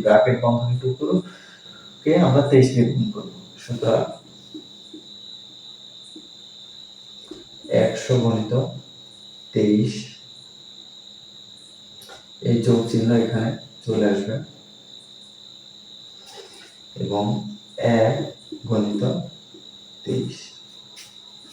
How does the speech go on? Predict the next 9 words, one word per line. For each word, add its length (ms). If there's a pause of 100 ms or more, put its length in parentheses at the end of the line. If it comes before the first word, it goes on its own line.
(1500)
একশো 400
দিয়ে 220
তেইশকে 320 (100)
গুণ 120 (100)
করলে 300
হয় 180 (2000)
তিন, 240 (800)
দুই 340
একে 340